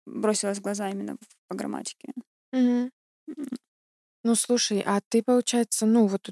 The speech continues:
Speaker 2: ты закончила, у тебя диплом бакалавра, или
Speaker 1: Мгм,
Speaker 2: как?
Speaker 1: мгм.
Speaker 2: И сколько нужно учиться на бакалавра?
Speaker 1: Три года.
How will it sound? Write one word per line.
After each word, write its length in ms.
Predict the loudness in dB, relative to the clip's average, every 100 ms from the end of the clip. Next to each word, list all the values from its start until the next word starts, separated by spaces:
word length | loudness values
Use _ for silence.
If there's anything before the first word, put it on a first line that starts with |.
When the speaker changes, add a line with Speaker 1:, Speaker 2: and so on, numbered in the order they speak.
| -4
Speaker 2:
ты 100 | 0
закончила, 520 | 2 2 2 2 0
у 20 |
тебя 400 | -2 0 2 2
диплом 520 | 0 -2 2 2 2
бакалавра, 640 | 0 0 4 4 2 -2 2
или 200 | 6 8
Speaker 1:
Мгм, 60 | 6
Speaker 2:
как? 200 | 4 -6 -4
Speaker 1:
мгм. 340 | 0 2 0 -2 _ _ _ _ _ -4
Speaker 2:
И 120 | -2
сколько 320 | 2 0 2
нужно 260 | 0 0 0
учиться 340 | 0 -4 -2
на 60 | -4
бакалавра? 640 | -4 -2 -2 0 -2 -4
Speaker 1:
Три 140 | -2 0
года. 360 | 0 0 -2